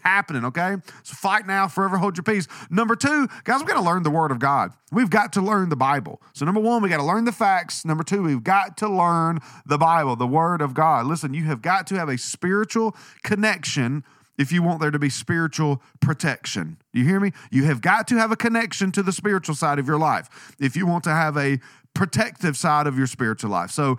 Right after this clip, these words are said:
one thing I wanna share with you is to pray for your spouse daily. That's how you fight now or forever hold your peace.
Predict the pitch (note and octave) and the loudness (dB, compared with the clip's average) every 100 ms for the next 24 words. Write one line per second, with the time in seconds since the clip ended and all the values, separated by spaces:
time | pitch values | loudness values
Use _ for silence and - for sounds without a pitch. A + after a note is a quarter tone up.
0 | - - G3 G#3+ F#3+ E3 C#3+ E3 D3+ D#3 | -4 -2 -2 0 0 -2 -2 -2 -2 -2
1 | D#3 - B2+ C#3+ E3+ F3 - C3+ B2+ - | -2 -4 -6 -2 -2 -2 -2 -2 -2 -2
2 | C#3+ C#3+ C#3+ - - - - A2 B2 B2+ | 0 2 0 -4 -12 -20 -20 -8 -2 0
3 | C#3+ G#2 D#2+ - _ _ _ _ - - | 0 -2 -6 -12 _ _ _ _ -20 -20
4 | - C#3+ D3+ D3 C3 A#2+ D3+ C3 B2+ A#2+ | -2 0 2 0 0 -2 -2 -2 -2 -2
5 | A2+ A2 A#2 A2 A2 A2+ G#2+ G2+ A2 G2+ | -2 0 -2 0 -2 -2 -4 -4 -4 -4